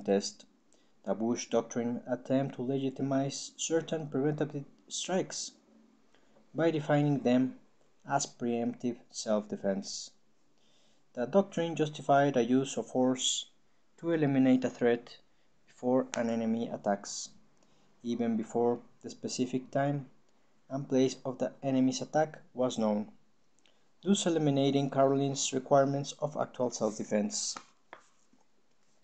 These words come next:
When Han Solo encounters Darth Vader, he does not know when or where or how Darth Vader will attack. What Han does know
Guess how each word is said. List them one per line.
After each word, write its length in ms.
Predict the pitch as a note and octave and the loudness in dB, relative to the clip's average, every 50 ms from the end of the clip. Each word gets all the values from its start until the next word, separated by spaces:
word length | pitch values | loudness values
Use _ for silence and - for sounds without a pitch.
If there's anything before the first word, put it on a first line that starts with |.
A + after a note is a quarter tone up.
| _ _ _ _ _ - - - - - - _ _ _ _ _ _ - | _ _ _ _ _ -20 -20 -20 -20 -20 -20 _ _ _ _ _ _ -8
When 120 | D#3 D#3 | -6 -6
Han 260 | D3 - - G3 A3 A3 | -4 0 4 4 6 6
Solo 380 | - - D3 C#3 C3+ C3+ C3+ - | 6 6 6 6 6 4 2 0
encounters 540 | A#2+ G#2+ - G#2 A2 A2 - A2 G#2 G2+ | -4 -2 0 2 0 2 0 -2 -2 0
Darth 340 | - G#2+ G#2+ G#2+ G#2 G#2 G2+ | 2 4 4 4 4 2 0
Vader, 440 | - G#2+ G#2+ G#2+ G#2 G#2 G#2 G#2+ G#2+ - - - _ _ _ _ _ _ _ _ _ _ _ | 0 2 2 4 4 2 2 0 -4 -10 -20 -20 _ _ _ _ _ _ _ _ _ _ _
he 240 | _ - C3 C#3 C#3+ | _ -6 -4 -2 0
does 260 | C3 B2+ A#2+ G#2+ G#2+ | 2 2 0 0 0
not 420 | A2+ A2+ B2 C3 C3+ C3+ C3+ C3+ C3+ | 0 4 4 6 6 4 4 2 2
know 380 | B2+ A#2+ A#2+ B2 B2+ C3 B2+ - - | 2 4 4 6 4 2 2 0 0
when 360 | C#3+ D3+ E3 E3 E3 D3+ - - - | 0 2 2 0 -2 -6 -12 -14 -10
or 180 | - A#2+ A#2 - - | -8 -8 -8 -8 -2
where 540 | - B2+ C3 C3+ C#3+ C#3+ D3 D3+ D3 - - _ _ _ _ _ _ _ _ - | 2 4 6 6 6 4 2 0 -6 -10 -14 _ _ _ _ _ _ _ _ -6
or 160 | A#2 A2+ A#2 | -4 -4 -2
how 340 | - C3 C#3 D3 D3 C3+ - | 0 2 4 4 4 2 0
Darth 320 | - B2 B2+ A#2+ G#2+ - - - | 2 2 2 2 0 -4 -12 -6
Vader 280 | A#2+ A#2+ A#2 A#2 A2+ A2+ | -2 0 2 2 2 2
will 200 | A2 G#2 G#2 G#2 | 0 0 0 -2
attack. 400 | G#2 - - G#2 G#2 G#2 - - - - _ _ _ _ _ _ _ _ _ _ _ _ _ _ _ _ - | -2 0 0 0 0 0 -2 -10 -20 -20 _ _ _ _ _ _ _ _ _ _ _ _ _ _ _ _ -10
What 160 | A2 G#2+ - | -10 -10 -8
Han 480 | - - B2+ C3+ C#3 C#3+ C#3+ C#3+ C#3+ C3+ | -2 0 2 4 4 4 4 2 2 2
does 180 | C3 B2+ A#2+ B2 | 2 0 0 2
know 440 | C3 C3 C#3 C#3+ D3 D3+ D3 - | 2 2 4 4 2 0 -2 -4